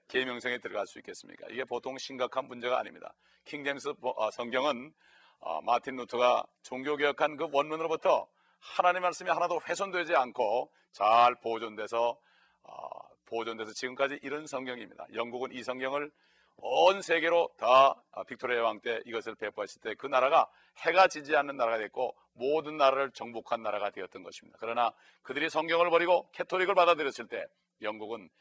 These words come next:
해가 지지 않는 나라가 아니라 해가 뜨지 않는 나라가 돼버렸고, 홍콩까지도 다 빼앗기고 왕실까지도 망신을 당하는 이런 일을 당하는 것을 우리가 보아야만 됩니다. 그래서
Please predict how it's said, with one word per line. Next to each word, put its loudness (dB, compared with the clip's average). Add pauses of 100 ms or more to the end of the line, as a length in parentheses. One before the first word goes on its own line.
(300)
해가 2
지지 -10
않는 -8
나라가 -6
아니라 -6 (260)
해가 2
뜨지 -4
않는 2
나라가 4
돼버렸고, -2 (220)
홍콩까지도 -8
다 -2
빼앗기고 -4
왕실까지도 0 (260)
망신을 -8
당하는 -6
이런 -12
일을 -14
당하는 -6
것을 -10 (280)
우리가 -8 (340)
보아야만 -8
됩니다. -12 (1500)
그래서 8